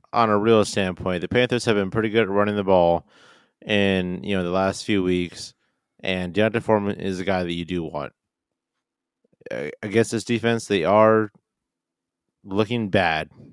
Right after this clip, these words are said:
but they are very strong against the run, and Deontay Foreman gets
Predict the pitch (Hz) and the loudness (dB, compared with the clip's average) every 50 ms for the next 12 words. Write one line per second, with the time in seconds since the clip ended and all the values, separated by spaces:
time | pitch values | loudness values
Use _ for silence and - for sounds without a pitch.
0 | _ - 98 90 85 - 98 95 95 92 95 95 95 87 87 95 92 92 87 - | _ 0 0 0 0 0 0 2 2 2 2 2 2 2 2 2 2 2 0 -2
1 | 101 92 87 80 82 87 85 - - 87 80 82 80 80 80 78 _ _ _ _ | -2 -2 -2 -2 -4 -6 -4 -4 -6 -4 -2 -2 -4 -4 -6 -10 _ _ _ _
2 | _ _ _ _ _ _ _ - - 92 90 87 85 85 87 95 95 92 95 92 | _ _ _ _ _ _ _ -6 -4 -2 -2 -2 -4 -2 -2 -2 -2 -2 -2 -2
3 | - 98 90 87 85 80 87 87 - | 0 0 0 0 -4 -4 -4 -6 -6